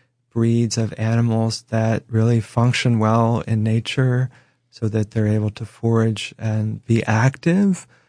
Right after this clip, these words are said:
and that translates into better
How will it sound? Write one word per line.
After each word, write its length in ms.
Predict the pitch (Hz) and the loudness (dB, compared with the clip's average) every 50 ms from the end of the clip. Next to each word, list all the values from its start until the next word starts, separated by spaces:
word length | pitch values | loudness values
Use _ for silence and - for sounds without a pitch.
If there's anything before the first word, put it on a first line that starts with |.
| _ _ _ _ _ | _ _ _ _ _
and 200 | - 120 120 117 117 | -4 -2 0 2 2
that 220 | 117 120 107 101 | 2 2 0 -2
translates 720 | - - 120 113 110 110 107 - - 113 107 107 - - - _ | -2 -2 -2 0 0 -2 -2 -2 -2 -2 -2 -2 -4 -10 -14 _
into 440 | - 110 107 110 104 - - 110 107 | -4 -4 -2 -2 -4 -6 -6 -6 -6
better 520 | 104 - 107 104 104 110 110 110 107 104 | -6 -4 -4 -4 -2 0 0 0 0 -2